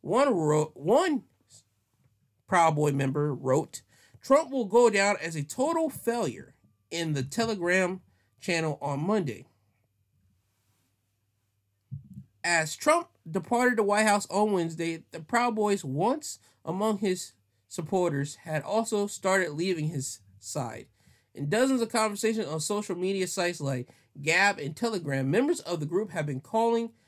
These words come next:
Trump a shield and extraordinarily weak, according to messages reviewed by the New York Times. They have also urged supporters to stop attending rallies and protests held for Trump or the Republican Party. It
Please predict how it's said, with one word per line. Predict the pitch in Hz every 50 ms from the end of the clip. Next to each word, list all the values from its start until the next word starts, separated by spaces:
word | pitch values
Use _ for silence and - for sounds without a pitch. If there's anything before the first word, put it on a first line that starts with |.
| _ _ _ -
Trump | - 214 214 220 220 - -
a | 151 139
shield | 139 - - - 226 226 240 240 233 220 -
and | 160 175 - _
extraordinarily | - 214 214 - - 190 - 175 196 202 208 196 196 190 190 190 190 190 185 180 180 170 170 160 - _ _ _ _ _ -
weak, | 135 156 190 202 190 - _
according | 156 151 151 - 214 202 196
to | 190 -
messages | 160 190 196 185 175 170 156 170 170 170 - -
reviewed | 147 147 131 143 175 196 208 196 160 147
by | 151 151 151 147
the | 139 139 143 131 127 - _ _ _ _ _ _ -
New | 156 170
York | 185 190 185 180 180 175 175
Times. | - - 175 147 135 113 123 135 - - - _ _ _ _ _ _ _
They | - 160
have | 151 151
also | 147 - 233 269 294 277 - 247 - -
urged | 165 170 175 160
supporters | - 160 151 - 185 180 175 175 156
to | -
stop | 147 - - 262 302 302 - -
attending | 175 165 - - 302 320 285 269 175 147
rallies | 170 220 247 233 185 - 135 156 151 -
and | 220 226 240 240 233
protests | - - 240 254 285 240 - - 170 147 156 160 151 - - - - _ _ _ _ _ _ _ _ _
held | - 226 247 254 233 214
for | - - 294 320 269
Trump | - 190 170 175 - _
or | - 185 175
the | 175
Republican | 170 170 156 - 175 170 170 165 175 165
Party. | 156 - 254 247 220 151 117 - _ _ - 139 - _ _ _ _ _ _ - - _ - _ -
It | 196 185 196